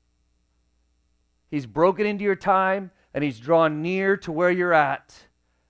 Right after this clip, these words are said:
And he says this, "Repent and believe the gospel."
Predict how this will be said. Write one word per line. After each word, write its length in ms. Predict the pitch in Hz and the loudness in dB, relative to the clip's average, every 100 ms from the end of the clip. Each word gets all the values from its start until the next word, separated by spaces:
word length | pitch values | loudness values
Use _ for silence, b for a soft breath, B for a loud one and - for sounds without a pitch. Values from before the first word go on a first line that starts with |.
| - | -10
And 80 | 151 | -6
he 100 | 156 | -6
says 280 | 160 139 | -6 -8
this, 480 | 131 135 107 - - _ _ - | -4 -4 -6 -14 -20 _ _ -6
"Repent 760 | 139 143 - 190 196 190 - _ _ | -4 -4 -4 -2 -2 -6 -20 _ _
and 140 | - 147 | -8 -2
believe 480 | 143 143 156 156 135 | 0 0 -4 -6 -8
the 80 | |
gospel." 640 | 135 127 120 - - 95 | -4 -4 -4 -10 -18 -18